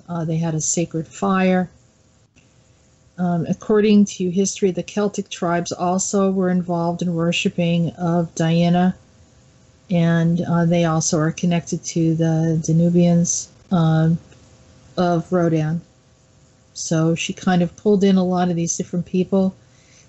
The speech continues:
The, uh, mirror, uh, could be, is, is a lake there, and they call it the Mirror of Diana, and it could be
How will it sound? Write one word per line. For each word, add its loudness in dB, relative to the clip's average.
The, 6
uh, 2
mirror, 4
uh, -2
could -2
be, 2
is, -2
is -4
a 0
lake 0
there, -4
and -2
they -2
call -2
it -4
the -2
Mirror 4
of -2
Diana, 0
and 0
it 2
could 0
be 2